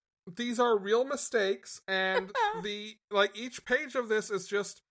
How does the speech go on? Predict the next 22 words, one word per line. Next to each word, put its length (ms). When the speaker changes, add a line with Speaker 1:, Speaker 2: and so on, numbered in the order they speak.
Speaker 1:
the 220
panels 540
where 160
it 100
happened 520
and 220
editorial 560
boxes 440
explaining 720
that 320
the 100
mistakes 440
happened. 400
Not 280
Speaker 2:
<laughs> 260
Speaker 1:
why, 680
not 280
making 340
any 220
kind 300
of 80
excuse. 840